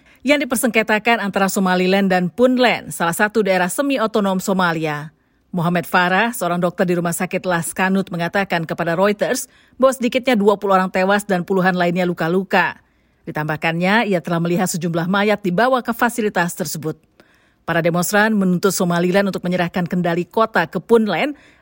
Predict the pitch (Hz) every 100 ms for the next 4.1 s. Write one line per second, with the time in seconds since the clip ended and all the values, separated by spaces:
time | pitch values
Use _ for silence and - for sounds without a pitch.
0 | - 311 277 240 247 214 208 214 196 190
1 | 180 180 196 202 190 175 175 214 202 233
2 | 165 160 165 170 196 180 180 175 143 175
3 | 233 226 214 240 202 196 165 156 170 160